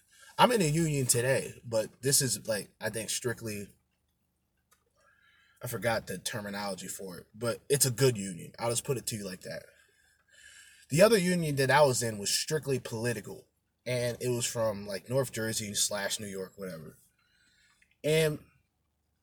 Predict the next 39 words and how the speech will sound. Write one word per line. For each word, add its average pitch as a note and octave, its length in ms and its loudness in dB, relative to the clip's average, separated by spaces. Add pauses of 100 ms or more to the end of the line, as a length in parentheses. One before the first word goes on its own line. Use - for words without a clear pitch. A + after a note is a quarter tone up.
(300)
we F3+ 140 2
would G3 140 4
have D#3 260 6
these B2 240 2
stupid-ass F3 720 6
meetings. B2+ 440 -2
Now, G2+ 220 -6 (240)
keep G#3+ 180 -2
in F3+ 120 0
mind, D3 460 2 (140)
at C3+ 200 -2
this G3 180 6
point, D#3 480 -2 (140)
and A2+ 100 -2
I D3 80 4
lie C#3 220 6
to A#2+ 80 -2
you A2+ 100 -6
guys, A2 300 -2
not, A#2 180 -2
I A2 60 0
have A2+ 120 -2
no G#2+ 120 -8
reason G#2+ 320 -6
to F#2+ 80 -8
lie A2 240 -2
to G#2 40 -6
you F#2+ 140 -8
guys, F#2 380 -10
I D3 100 4
was C3+ 180 4
just C#3 300 2
making A#2+ 380 -2
minimum F#2+ 340 -6
wage. G2 340 -8 (2000)
This D#3+ 160 2
was C3+ 100 0
twenty C#3+ 300 0
nineteen. C3+ 600 0